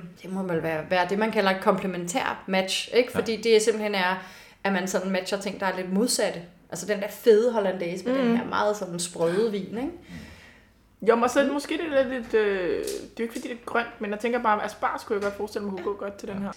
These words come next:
Speaker 3: Jeg vil faktisk sige, øh, jeg går meget op i, øh, labels, fordi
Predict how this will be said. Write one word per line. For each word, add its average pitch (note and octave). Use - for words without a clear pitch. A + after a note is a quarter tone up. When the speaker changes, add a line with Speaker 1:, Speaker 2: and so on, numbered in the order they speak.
Speaker 3:
Jeg A3
vil A3+
faktisk G3+
sige, G3+
øh, D#3
jeg F#3
går F#3+
meget E3
op F3
i, E3+
øh, C#3+
labels, B3+
fordi F2+